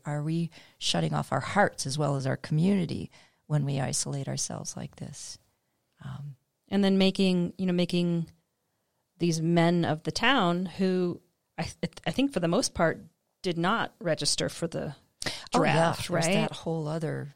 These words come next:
Speaker 1: uh,
Speaker 2: Um, so
Speaker 1: thread.
Speaker 2: they were people who, if not C Os, they were definitely not interested in the war,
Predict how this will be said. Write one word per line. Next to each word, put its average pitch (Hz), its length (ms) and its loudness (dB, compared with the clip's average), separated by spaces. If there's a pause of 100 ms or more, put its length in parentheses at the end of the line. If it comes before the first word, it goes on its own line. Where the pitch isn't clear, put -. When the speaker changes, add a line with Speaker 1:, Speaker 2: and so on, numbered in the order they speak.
(120)
Speaker 1:
uh, - 40 -10
Speaker 2:
Um, 165 420 2
so 190 280 6
Speaker 1:
thread. 170 520 4
Speaker 2:
they 185 260 6
were 175 240 0
people 185 460 2
who, 175 580 0 (880)
if 175 160 0
not 180 240 6 (460)
C 180 300 4
Os, 180 640 6 (380)
they 185 160 4
were 170 280 4
definitely 156 680 0 (760)
not 165 240 -2
interested 165 460 0
in 147 100 -4
the 147 80 -4
war, - 380 -6